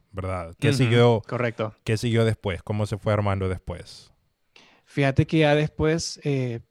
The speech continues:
Speaker 2: pudi-, o sea, de ese grupo base, que, bueno, ese grupito que fue, se sacó como un grupo base en el cual organizábamos todo, ¿verdad? Ya, ya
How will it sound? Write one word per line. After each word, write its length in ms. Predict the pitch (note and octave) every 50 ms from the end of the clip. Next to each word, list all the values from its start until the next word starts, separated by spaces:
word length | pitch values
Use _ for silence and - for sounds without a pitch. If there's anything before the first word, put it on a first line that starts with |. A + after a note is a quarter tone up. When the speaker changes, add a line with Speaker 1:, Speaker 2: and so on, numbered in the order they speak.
| _ _ _ _ -
Speaker 2:
pudi-, 400 | B2+ C3 C3 C#3 C#3 C3 C3+ C3+
o 60 | B2+
sea, 160 | B2 - C3
de 100 | B2 B2+
ese 160 | C3+ - E3+ D#3
grupo 340 | D3+ E3 E3 - D#3+ D3
base, 480 | C#3 C#3 F3 F#3+ - - F#3 F#3 F#3 - _ _ _ _ _ _ _ _ _ _
que, 100 | - C#3+
bueno, 180 | C#3+ D3+ C3+
ese 160 | C3 - F3
grupito 460 | D#3 D#3+ F3 - F#3+ F#3 - D#3 D#3 -
que 100 | - C3
fue, 220 | - F3 G#3 G#3+
se 120 | - D#3
sacó 240 | C3 D3+ B2 - C#3+
como 180 | C3+ D#3+ D#3 D#3+
un 60 | D3+ D3
grupo 240 | D3+ D#3+ - D#3 D3
base 440 | D3 D#3 E3+ - - F#3 F3+ F3 - -
en 120 | C#3 C#3
el 200 | C3 B2+ C#3 -
cual 580 | - C3+ B2 B2+ B2+ C3+ C#3 C#3 C#3 C3+ C3+ - - - - - - -
organizábamos 720 | C#3+ C3+ C#3 B2+ B2 A#2 - - C#3+ D3 C#3+ C3+ A#2+ -
todo, 240 | F#3+ F#3+ E3 B2+ A#2+
¿verdad? 360 | A#2 A2 A2+ A#2+ A#2 A#2 A2 A2+
Ya, 280 | B2+ C#3 C#3 C#3+ C#3+
ya 280 | C#3 C3+ D3 D3 D#3+